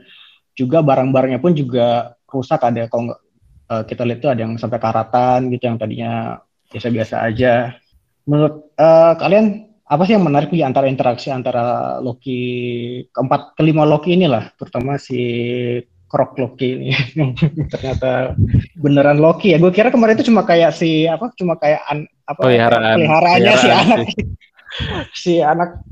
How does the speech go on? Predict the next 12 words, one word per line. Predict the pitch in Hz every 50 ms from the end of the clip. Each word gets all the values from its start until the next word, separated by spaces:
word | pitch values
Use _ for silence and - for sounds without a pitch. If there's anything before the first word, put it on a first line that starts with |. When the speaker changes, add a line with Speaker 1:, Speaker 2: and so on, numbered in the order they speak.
| - _ _ _ -
Speaker 1:
si | 156 - 175 156
Kid | - - - 175
Loki | 180 170 165 165 170 180 202
ini | 220
ternyata | 196 156 139 139 180
emang | 185 160 143 143 143 143 139
Loki | 143 147 151 147
beneran | 139 143 139 151 170 175 156 131
ya. | 131 135 147 151 - - _ _ _ - - - - _ _
Gimana, | - 151 131 135 143 143
Tang, | 135 139 135 127 123
menurut | 143 147 143 143 139